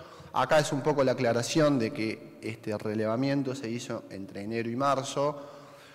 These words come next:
Si lo tuviéramos que actualizar por inflación hoy, bueno, ese monto sería un poco más alto, debería rondar el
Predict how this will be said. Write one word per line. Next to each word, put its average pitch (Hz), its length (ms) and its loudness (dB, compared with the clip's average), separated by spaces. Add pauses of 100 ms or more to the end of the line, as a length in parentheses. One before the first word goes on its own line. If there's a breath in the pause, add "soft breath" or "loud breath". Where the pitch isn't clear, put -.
(240 loud breath)
Si - 280 -4
lo 113 140 2
tuviéramos 135 460 6
que 135 380 2
actualizar 127 680 0
por 123 140 0
inflación 123 680 -2
hoy, 143 320 6
bueno, 110 320 0
ese 113 160 -6
monto 117 240 -4
sería 110 240 -6
un 110 80 -8
poco 104 220 -8
más 113 200 -6
alto, 110 520 0 (260)
debería 98 380 -4
rondar 101 340 -2
el 95 160 -4